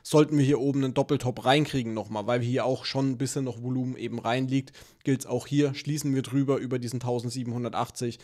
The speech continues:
dann bullish und dann können wir auch noch Richtung tausendachthundertachtzig. Und was man dazu auch noch sagen muss, ihr seht schon hier, diese gelbe Linie ist unser Downtrend. Wir konsolidieren darunter. Und normalerweise ist so eine Konsolidierung unter so einem Downtrend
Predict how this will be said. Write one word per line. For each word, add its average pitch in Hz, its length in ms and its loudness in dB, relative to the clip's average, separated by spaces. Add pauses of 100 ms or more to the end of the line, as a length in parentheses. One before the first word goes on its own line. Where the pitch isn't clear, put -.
(300)
dann 117 220 0
bullish 131 300 0
und 120 120 -4
dann 117 120 -2
können 120 200 -4
wir 117 100 0
auch 110 80 -4
noch 123 160 -4
Richtung 117 240 -6
tausendachthundertachtzig. 123 1200 0 (420)
Und 165 220 4
was 143 160 4
man 143 100 2
dazu 139 220 2
auch 135 160 0
noch 151 100 0
sagen 139 280 2
muss, 139 180 0
ihr 127 120 -4
seht 131 200 0
schon 127 160 -2
hier, 135 120 0
diese 127 220 -4
gelbe 123 240 -2
Linie 135 320 -2
ist 117 120 -8
unser 123 200 -4
Downtrend. 131 540 -2 (260)
Wir 139 340 2
konsolidieren 143 800 4
darunter. 120 380 0
Und 113 100 -4
normalerweise 135 600 0
ist 123 60 -2
so 135 80 -4
eine 131 120 -4
Konsolidierung 135 760 -4
unter 135 240 -4
so 127 80 -4
einem 127 200 -4
Downtrend 147 580 -2